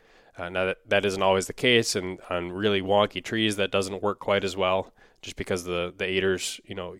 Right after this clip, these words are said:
are a little bit less stable than just using climbing sticks in and of themselves. Uh, but the seventeen inch step spacing seems to be long enough for me to where it's not awkward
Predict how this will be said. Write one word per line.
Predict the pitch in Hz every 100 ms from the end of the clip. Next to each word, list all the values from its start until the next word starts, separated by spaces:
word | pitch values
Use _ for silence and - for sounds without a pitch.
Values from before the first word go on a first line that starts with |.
| 95
are | 92
a |
little | 92 98
bit | 92
less | 95 90
stable | - 117 101 92
than | 92
just | 92 -
using | 98 90 87 - _ _ _
climbing | - 104 92
sticks | - 101 - - - _
in | 107
and | 92
of |
themselves. | 85 80 - 98 92 - - _ - - - _
Uh, | - 90 110
but | 101
the | - 95 90 90 - _ _ _ _ _
seventeen | - 131 113 -
inch | 101 92
step | 113 110
spacing | - 98 98
seems | 92 139 135 -
to | 92
be | 95 95 90 - _ _ _ _ _ _ - -
long | 107 104 107
enough | 104 98
for | -
me | 101 107 104
to | - 101
where | 95 95 95 90 - _ _ _ _ _
it's | - -
not | 110 95 -
awkward | 95 92 117 117 117